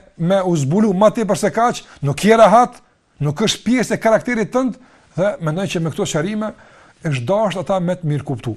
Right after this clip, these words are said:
Ose nëse nuk mirë kuptojmë, s'paku me sabër, te i kaloj kët, te i kaloj kët, si thot, po nuk mund të them që tash nuk je mbulume, tash vesh qysh dush, se s'ki çka me bë, se dis... jo, jo. Jo, jo.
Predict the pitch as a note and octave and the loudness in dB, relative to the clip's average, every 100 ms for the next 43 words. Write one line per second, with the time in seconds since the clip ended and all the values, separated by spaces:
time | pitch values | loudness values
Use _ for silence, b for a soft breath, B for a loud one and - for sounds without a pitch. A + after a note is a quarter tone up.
0 | - G#3 B3+ - A#3+ A3 G#3+ A3 B3 G#3+ | -4 0 0 0 -2 -2 -2 -2 -2 -2
1 | F#3 G#3+ E3+ B3 - B B - - F#3+ | -4 -4 -4 -6 -8 B B -8 -4 -4
2 | - D#3+ D3+ G3+ G3+ F#3 G3 - E3 E3 | -2 -4 -2 -2 -2 -4 -6 -6 -6 -4
3 | D#3+ D#3 D#3+ D#3+ _ _ _ - C#3 C#3 | -4 -4 -6 -10 _ _ _ -10 -6 -4
4 | C3 D3 D#3 E3+ E3+ B B C3+ E3 E3+ | -4 -6 -4 -4 -6 B B -4 -4 -4
5 | F3+ - G3+ F3+ F#3 F#3+ D#3+ D#3+ G#3 G#3 | -4 -2 -4 -2 -2 -2 -2 -4 -2 0
6 | F3 F#3 A3+ A3+ G#3 B B G3 E3 G3+ | 0 -2 -2 -2 -4 B B -2 0 0
7 | G3+ G#3 E3+ G#3 F#3+ F3+ - F#3+ G3 G3 | -2 -2 -2 -2 -2 -4 -4 -4 0 0
8 | F#3+ G#3 D#3+ E3+ D3+ E3 E3 F3+ B2 - | 0 -2 -2 -4 -4 -4 -2 -2 -4 -10
9 | _ _ _ - D#3+ D#3 | _ _ _ -6 -4 -2